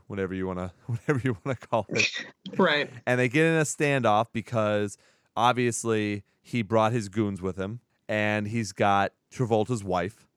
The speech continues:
Speaker 1: Now it's a standoff. But then Gina Gershon shows up as well.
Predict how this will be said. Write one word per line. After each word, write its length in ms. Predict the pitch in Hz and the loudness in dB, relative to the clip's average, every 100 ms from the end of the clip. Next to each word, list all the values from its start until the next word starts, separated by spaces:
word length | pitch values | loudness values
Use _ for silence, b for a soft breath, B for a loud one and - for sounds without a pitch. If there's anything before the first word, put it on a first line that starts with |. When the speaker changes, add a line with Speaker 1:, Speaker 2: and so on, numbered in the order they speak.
| _ | _
Speaker 1:
Now 280 | - 107 117 | -6 0 2
it's 100 | 127 | 2
a 40 | 117 | -2
standoff. 540 | - 127 101 92 90 _ _ _ | -2 -2 0 -4 -4 _ _ _
But 200 | 120 - | -4 0
then 500 | 127 120 117 113 110 _ - | 0 2 0 -2 -8 _ -4
Gina 280 | 135 139 | 0 0
Gershon 460 | 120 220 - 117 101 | 4 4 4 0 0
shows 280 | - 107 95 | -2 -4 -2
up 200 | 95 101 | -6 -6
as 100 | 90 | -8
well. 340 | 92 85 110 | -4 -4 -6